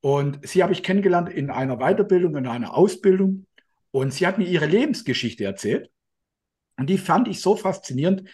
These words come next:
dass dieses Thema, was wir heute haben, das Thema niemals aufgeben, genau das richtige Thema für sie ist. Und ja, Alena, stell dich doch mal ganz kurz vor und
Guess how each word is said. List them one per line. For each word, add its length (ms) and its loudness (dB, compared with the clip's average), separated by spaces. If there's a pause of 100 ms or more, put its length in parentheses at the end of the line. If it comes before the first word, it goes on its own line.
(300)
dass 240 -2
dieses 280 -4
Thema, 360 4
was 160 -2
wir 100 0
heute 320 0
haben, 400 0 (260)
das 220 -10
Thema 480 0
niemals 400 2
aufgeben, 540 2
genau 680 0 (300)
das 220 -6
richtige 340 -4
Thema 260 -2
für 140 -10
sie 180 -10
ist. 300 -16 (640)
Und 480 -4
ja, 200 0
Alena, 440 -6
stell 360 2
dich 140 0
doch 160 -2
mal 120 -2
ganz 220 -2
kurz 240 -8
vor 280 -6
und 260 -6